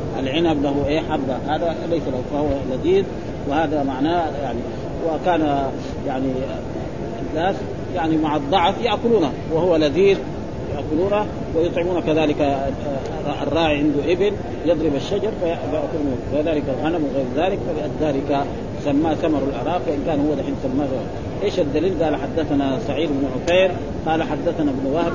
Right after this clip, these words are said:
عن يونس عن ابن شهاب قال أخبرني أبو سلمة قال أخبرني جابر قال كنا مع رسول الله صلى الله عليه وسلم بمر الظهران. معروف مر الظهران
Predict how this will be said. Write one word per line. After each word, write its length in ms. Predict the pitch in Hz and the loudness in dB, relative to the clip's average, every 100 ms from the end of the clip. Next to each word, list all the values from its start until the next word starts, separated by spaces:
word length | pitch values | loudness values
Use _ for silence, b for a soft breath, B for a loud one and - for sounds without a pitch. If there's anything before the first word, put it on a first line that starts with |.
| 175 | 0
عن 280 | 160 131 139 165 | 0 2 2 4
يونس 260 | 180 165 | 2 0
عن 120 | 143 | 0
ابن 200 | 147 139 131 | 0 0 0
شهاب 220 | 135 170 - 160 | 0 0 0 0
قال 140 | 151 | 0
أخبرني 460 | 135 123 160 147 131 | -2 -2 0 0 0
أبو 320 | 123 131 - | -2 -4 0
سلمة 380 | 170 165 175 196 - - - - - - - - - - - - - - | 2 2 2 2 -2 -6 -6 -6 -6 -6 -6 -6 -6 -6 -6 -6 -6 -2
قال 100 | 156 | 0
أخبرني 460 | 151 147 180 160 143 | 0 2 2 4 4
جابر 300 | 170 170 151 - | 4 4 2 0
قال 120 | 147 147 | 0 0
كنا 220 | 180 175 147 | 0 2 2
مع 160 | 143 | 2
رسول 240 | 139 165 160 | 0 0 2
الله 260 | 147 139 | 2 2
صلى 120 | 135 | 0
الله 120 | 135 170 | -2 0
عليه 20 | |
وسلم 240 | 165 143 | 0 2
بمر 160 | 143 151 | 2 2
الظهران. 500 | 143 127 135 139 120 - - | 2 0 0 0 0 -2 -2
معروف 200 | 165 170 | 0 0
مر 180 | 147 139 | 0 0
الظهران 420 | 127 127 151 165 | -2 -2 0 0